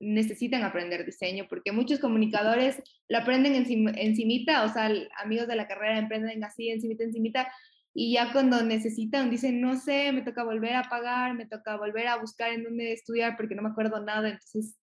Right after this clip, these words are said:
eso puede ser una recomendación. Y la otra es que cojan club, si es que tienen el tiempo,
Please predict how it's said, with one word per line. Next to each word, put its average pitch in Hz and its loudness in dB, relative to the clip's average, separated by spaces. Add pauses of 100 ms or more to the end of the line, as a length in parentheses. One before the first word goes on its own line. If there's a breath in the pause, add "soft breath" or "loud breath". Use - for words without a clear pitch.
eso 277 2
puede 269 4
ser 269 2
una 262 4
recomendación. 208 -6 (640 soft breath)
Y 277 4
la 285 8
otra 233 2
es 262 0
que 240 -2
cojan 247 2
club, 254 0
si - -4
es 220 0
que 208 0
tienen 226 0
el 214 -4
tiempo, 247 0